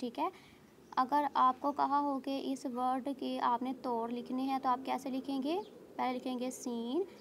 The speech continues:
फिर plus चे, तो क्या बन जाएगा, such। अब हमने इसको match किया तो क्या बन गया, scene ज़बर चे such, ठीक है। तो prep class आपने ये अच्छे से याद करने हैं और साथ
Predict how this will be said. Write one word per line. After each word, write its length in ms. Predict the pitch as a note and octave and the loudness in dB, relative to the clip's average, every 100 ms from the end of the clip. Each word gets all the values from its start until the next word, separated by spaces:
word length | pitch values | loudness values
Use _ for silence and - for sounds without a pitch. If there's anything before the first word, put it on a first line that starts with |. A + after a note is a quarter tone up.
| - - | -10 -4
फिर 140 | B3+ | -2
plus 460 | - B3 D4+ - - - | 4 4 4 0 -18 -6
चे, 200 | B3 A3+ | -2 -2
तो 100 | A#3+ | -2
क्या 180 | A#3+ B3 | -2 -2
बन 180 | B3+ B3+ | 0 0
जाएगा, 300 | A#3+ A#3 C#4+ | 0 0 0
such। 320 | - A3+ A3 | 0 -2 0
अब 160 | A#3+ B3 | -2 0
हमने 300 | C4 B3+ C#4 | 0 0 -4
इसको 400 | C4 B3+ - C#4 | -6 -6 -4 -2
match 320 | C4 B3 - | 0 -2 -4
किया 220 | B3 C4 | 0 0
तो 100 | C4 | 0
क्या 180 | B3 A#3 | -2 -2
बन 200 | C4+ B3 | -2 -2
गया, 200 | C4+ G#4+ - - - | -2 -2 -6 -16 -14
scene 400 | - C#4 C4+ C#4+ | -4 -2 0 0
ज़बर 500 | C#4 A#3+ G#3 C4+ F#4+ G#4 - - - | 0 -2 2 2 2 -2 -14 -14 -4
चे 380 | B3 C4 G4+ - | 0 0 -2 -6
such, 540 | - - A3 G#3+ - A#3+ | -14 -2 -2 -2 -6 -8
ठीक 180 | B3 C#4+ | -6 -2
है। 140 | E4 F#4 - - - - | -4 -4 -12 -20 -20 -8
तो 160 | C4 C4 | -4 -4
prep 300 | B3+ C4 B3+ | 0 0 2
class 280 | C#4 C#4+ C#4 | 4 4 4
आपने 340 | C4+ C4 C4+ | 0 0 -2
ये 320 | B3+ C4+ D4 D4+ - - - - - C4 | 0 0 0 -2 -8 -20 -20 -20 -10 -6
अच्छे 240 | B3+ C#4 | -4 -2
से 120 | C4+ | -2
याद 320 | C#4+ B3 A#3 - | 0 2 2 0
करने 260 | C#4 C#4 | -2 0
हैं 300 | C#4+ D4 D4+ - - - - | 0 0 0 -4 -20 -8 0
और 220 | B3 C4+ | 2 2
साथ 300 | - B3 | 2 2